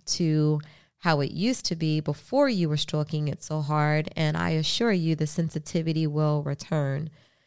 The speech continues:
Um, there's no magic number as to how much is too much masturbation.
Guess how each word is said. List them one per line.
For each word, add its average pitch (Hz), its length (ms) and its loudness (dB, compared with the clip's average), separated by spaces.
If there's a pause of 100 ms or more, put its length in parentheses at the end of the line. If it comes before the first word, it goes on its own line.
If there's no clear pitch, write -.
(440)
Um, 165 540 -2 (300)
there's 220 200 4
no 247 140 2
magic 220 380 2
number 170 580 2
as 160 260 0
to 165 520 2 (140)
how 170 160 2
much 160 400 -2
is - 240 -4
too - 280 -2
much 156 400 -2
masturbation. 156 1000 -4